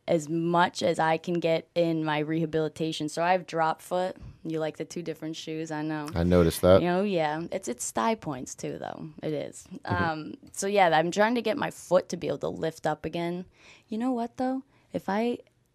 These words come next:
Speaker 1: do get it to lift up and I don't have to wear a leg brace, I'm still doing two different colored shoes.
Speaker 2: What's the psychology behind that? You just see if people notice it or s-, conversation
Speaker 1: I
Speaker 2: starter?
Speaker 1: like to see how observant people are.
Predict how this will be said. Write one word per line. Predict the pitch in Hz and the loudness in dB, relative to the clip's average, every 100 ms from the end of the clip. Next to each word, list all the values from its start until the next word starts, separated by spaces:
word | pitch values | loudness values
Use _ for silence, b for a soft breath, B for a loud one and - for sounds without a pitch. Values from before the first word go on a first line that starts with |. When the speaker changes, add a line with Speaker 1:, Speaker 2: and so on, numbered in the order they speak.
| 175 - | -16 -2
Speaker 1:
do | 185 202 | 0 2
get | 202 202 | 0 -2
it | - | -4
to | 202 | -4
lift | 202 - | -6 -4
up | 202 208 - - | -2 -2 -4 -4
and | 165 | -4
I | 160 | -2
don't | 160 | -2
have | 165 - | -4 -4
to | |
wear | 170 | -4
a | 165 | -4
leg | 151 156 | -4 -6
brace, | 180 185 190 - - | -6 -6 -8 -12 -10
I'm | 180 | -8
still | - 240 | -4 -2
doing | 226 247 190 | 0 -2 -2
two | - 185 | -4 -6
different | 185 175 170 | -6 -8 -6
colored | 175 160 | -6 -6
shoes. | - 202 - - - - - _ _ - b | -6 -8 -8 -10 -18 -20 -20 _ _ -20 b
Speaker 2:
What's | 127 - | 0 4
the | 131 | 6
psychology | - 117 117 101 85 | 8 10 12 12 12
behind | 82 87 85 | 6 4 4
that? | 76 | 2
You | |
just | 80 87 | 0 0
see | 92 | 2
if | - | 2
people | 98 90 | 2 4
notice | 90 98 98 - | 6 6 6 4
it | 104 | 4
or | 90 | 2
s-, | - | 0
conversation | - 98 92 101 98 113 | 2 4 4 4 6 6
Speaker 1:
I | - | 6
Speaker 2:
starter? | 101 104 104 | 10 10 10
Speaker 1:
like | 208 233 - | 8 6 2
to | 254 | -4
see | 240 226 208 | -4 -2 -2
how | 196 196 | 2 2
observant | 175 170 196 220 240 - | 2 2 2 2 0 -2
people | 175 - 156 | -4 -2 -2
are. | 85 - 175 | -2 -2 -6